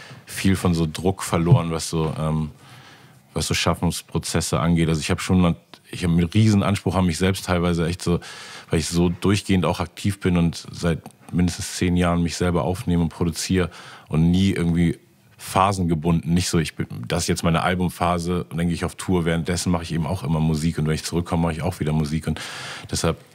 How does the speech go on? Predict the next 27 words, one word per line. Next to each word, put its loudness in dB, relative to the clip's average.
so, 0
aber 4
trotzdem 2
hab 0
ich -8
manchmal, 2
äh, 0
das -4
Gefühl, -2
nach 2
zwei, 0
drei 0
Tagen, 0
wenn 2
ich -2
nichts 0
gemacht 2
hab, -2
bin -4
ich -4
schon 0
so 0
auf, -4
„Oh -6
krass, -8
ich -10
hab -4